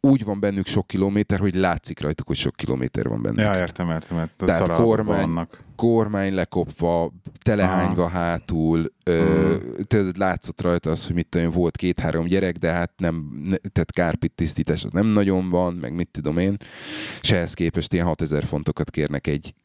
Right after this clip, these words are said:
Speaker 1: kétezer-tizenegyesért.
Speaker 2: Ja, Jézusom, oké.
Speaker 1: Úgyhogy jelen pillanatban, ö, az a helyzet, hogy, ö, valószínűleg Insignia lesz.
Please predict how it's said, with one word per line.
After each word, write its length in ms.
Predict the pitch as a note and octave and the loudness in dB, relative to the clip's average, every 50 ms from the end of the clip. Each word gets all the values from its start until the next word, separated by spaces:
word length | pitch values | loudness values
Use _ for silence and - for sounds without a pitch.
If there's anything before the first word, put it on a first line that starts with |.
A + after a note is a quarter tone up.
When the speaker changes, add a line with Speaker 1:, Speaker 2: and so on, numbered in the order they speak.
| _ | _
Speaker 1:
kétezer-tizenegyesért. 1400 | - - E2+ D#2+ - D#2+ D2 D2 D#2 C#2+ - - D#2+ D2+ D#2 C#2+ A#1 G1+ C2+ - - - - - - G1+ G1+ G1+ - C3 - - - - - _ _ _ - | -2 0 0 0 2 0 0 0 0 -2 -2 -4 -2 -2 -2 -2 -2 -4 -6 -4 -4 -4 -4 -4 -4 -4 -6 -6 -6 -10 -14 -16 -20 -20 -20 _ _ _ -10
Speaker 2:
Ja, 120 | - - - - - | -10 -10 -10 -10 -12
Jézusom, 520 | - - D#2+ - - - - - - E2 F2+ - _ | -10 -10 -12 -12 -14 -16 -16 -18 -20 -20 -20 -20 _
oké. 200 | - - C3 C3 - - - - - _ _ _ _ - B2 | -4 -2 -2 -2 -2 -6 -20 -20 -20 _ _ _ _ 2 2
Speaker 1:
Úgyhogy 240 | B2 - C#3 C3 | 4 4 2 2
jelen 220 | D#3+ A3 D#3 A2 F#2 | 2 2 0 0 -2
pillanatban, 500 | - A2 A#2+ B2 C3 C#3 C#3+ C#3+ C#3+ - - | 0 0 2 2 2 2 0 0 0 -2 0
ö, 440 | C#3 C3+ C3 C3+ C3 C3 C3+ C#3 C3+ C#3 D3 C#3+ - | 2 2 4 4 4 4 4 4 2 2 0 -2 -2
az 240 | - - D#3 A#2+ G#2 | 0 0 0 2 2
a 60 | F#2 | 0
helyzet, 360 | G2 G2+ G#2+ G#2+ B2 A2 - | 2 2 2 2 0 0 0
hogy, 260 | - A#2 A#2 A2+ B2+ | 0 0 0 2 2
ö, 240 | B2+ A#2+ A#2 A#2 A2+ - - A2+ F#2 - B2 | 2 4 4 2 2 -2 -6 -10 -14 -6 0
valószínűleg 520 | C3 A#2+ F2+ D2+ - - G#2 F#2 E2+ F#2+ | 0 2 2 0 -4 -4 -6 -4 -2 -2
Insignia 440 | F2+ E2 - - B1 D2 D2 C#2 C2+ B1 | -2 -2 -4 -6 -6 -2 -2 0 0 0
lesz. 340 | G#1+ - - - - - | -2 -4 -6 -8 -10 -10